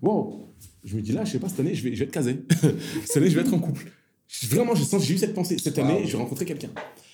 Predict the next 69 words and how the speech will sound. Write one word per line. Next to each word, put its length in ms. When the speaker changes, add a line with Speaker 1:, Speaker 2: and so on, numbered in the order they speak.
Speaker 1:
Et 140
là, 120
du 140
coup, 80
je 80
commence 180
à 80
scroller. 240
Il 40
y 20
a 40
une 60
fille 160
que 80
je 80
commence 180
à 60
scroller 380
son 160
compte 200
et 80
tout. 200
Puis 120
je 40
te 60
passe 220
tous 120
les 60
détails. 340
Et 60
là, 280
c'est 220
le 120
premier, 680
je 60
sais 80
pas 80
qu'on 80
appelle 140
ça, 220
râteau, 500
je 80
me 40
suis 100
pris. 340
Euh, 440
et 80
en 100
gros, 160
ce 60
qui 60
se 40
passe, 160
c'est 80
que 80
là, 180
je, 160
je 160
me 60
dis, « 100
Ouah, 160
ça 120
fait 80
des 40
semaines, 320
on 60
parle, 240
et 40
cetera. » 280